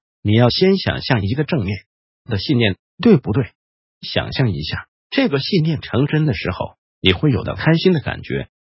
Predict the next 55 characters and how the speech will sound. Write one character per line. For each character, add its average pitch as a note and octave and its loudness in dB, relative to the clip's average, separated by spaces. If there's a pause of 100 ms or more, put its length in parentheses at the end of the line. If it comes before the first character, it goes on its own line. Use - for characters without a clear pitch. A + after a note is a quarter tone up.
(100)
对 F#3+ 4
不 G#2+ -2
对？ F3 -4 (500)
然 A2 2
后， D#3+ 0 (240)
最 A3 4
重 F3+ 4
要 A#2 4
的 G2+ 0
事 G2+ -2
情 A2+ 0
是 F#2+ 0
尽 - -10
量 C3 -2
每 F2+ 0
天 E3+ 2
抽 D#3 0
一 G3+ 2
点 D#3 -2
点 G#2 -6
的 E2 -8
时 G#2+ -4
间， G#2 -2 (240)
做 D3 0
一 F#2 -4
件 G2+ 0 (220)
你 G#2 -2
这 G#3 4
个 C#3+ 2
信 G#3+ 0
念 B2+ 2
成 C3 -2
真 F3+ 2
以 - -6
后 G#3 4
你 B2+ 0
会 F3 0
做 D#3 0
的 G#2 -6
事 - -2
情。 - -10 (520)
但 G3+ 2
是 D3+ 4
你 F#2+ -2
会 D#3+ 0
做 C3+ 0
的 G#2 2
事 G2 0
是 - -2
非 G#3 4
常 A#2 -2
个 G3+ 4
人 F#2+ 2
化 G2+ 0
的， - -8